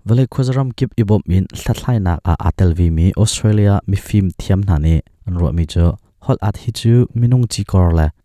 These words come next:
chi rong deu in asi ti hi an pom mi chu asi. Murdoch khak chia thlatlai nak changna Professor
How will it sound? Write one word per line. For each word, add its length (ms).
chi 140
rong 260
deu 160
in 260
asi 440
ti 80
hi 140
an 120
pom 260
mi 140
chu 240
asi. 340
Murdoch 520
khak 200
chia 360
thlatlai 320
nak 180
changna 540
Professor 640